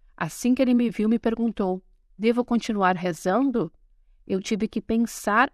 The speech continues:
antes de entender a que coisa ele estava se referindo. Ele tinha continuado a ter em mente na sua oração pessoal o que por mim tinha passado para segundo plano. A oração para quem pede para ser acompanhado e protegido é uma forma para estar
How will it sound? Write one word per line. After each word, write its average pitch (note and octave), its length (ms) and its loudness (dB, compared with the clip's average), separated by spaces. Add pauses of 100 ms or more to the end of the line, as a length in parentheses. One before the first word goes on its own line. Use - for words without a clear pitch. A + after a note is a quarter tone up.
(100)
antes A#3+ 420 -2
de A#3 100 -2
entender G3 420 0
a G#3+ 60 2
que - 160 -4
coisa C#4 440 0
ele C4 100 2
estava G#3+ 340 0
se A3 160 -2
referindo. F#3+ 760 0 (540)
Ele G3+ 220 0
tinha G#3 320 -2 (100)
continuado G#3 840 0
a F3 40 -2
ter F#3+ 180 -4
em G#3+ 100 2
mente F3+ 360 0
na F3+ 140 0
sua - 240 -4
oração F#3 500 -2
pessoal F#3+ 600 0 (260)
o G3+ 80 -6
que - 140 -4
por A3 200 0
mim F#3+ 200 0
tinha G3+ 260 -2
passado F3+ 600 -4
para F3 280 -2
segundo G3 600 -2
plano. E3 540 -2 (840)
A F#3 120 0
oração F#3+ 460 0
para E3 180 0
quem F3 220 -4
pede F3 380 -2
para E3+ 180 -4
ser F3 220 -4
acompanhado E3+ 680 -2
e E3+ 40 -2
protegido F3+ 560 -2
é A3+ 40 4
uma B3 160 4
forma F3+ 540 0
para E3+ 160 0
estar F#3+ 260 -2